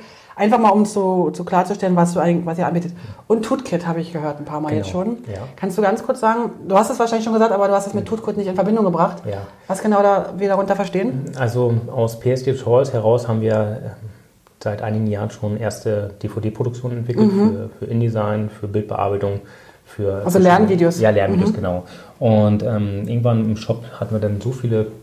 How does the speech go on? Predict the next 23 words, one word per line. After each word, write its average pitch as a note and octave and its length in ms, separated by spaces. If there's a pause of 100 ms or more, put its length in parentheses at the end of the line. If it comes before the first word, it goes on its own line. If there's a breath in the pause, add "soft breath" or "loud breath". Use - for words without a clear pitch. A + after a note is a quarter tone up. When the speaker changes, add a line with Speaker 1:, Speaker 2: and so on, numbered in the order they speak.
Speaker 2:
Produkte, A#2+ 420
dass - 240
die G2+ 180
User A#2+ 220
von A2 160
sich A#2 140
aus A#2 120
gesagt G#2+ 300
haben, G#2+ 160
„Mach G#2 160
doch G#2+ 140
auch A2 200
ein, G#2 280 (160)
ein G#2+ 180
Abo-Modell, A#2+ 480
so G#2+ 180
wie G#2+ 60
das G2+ 120
V A2 140
two A2 120
Brain G#2 320
hat.“ A#2 140
Und - 60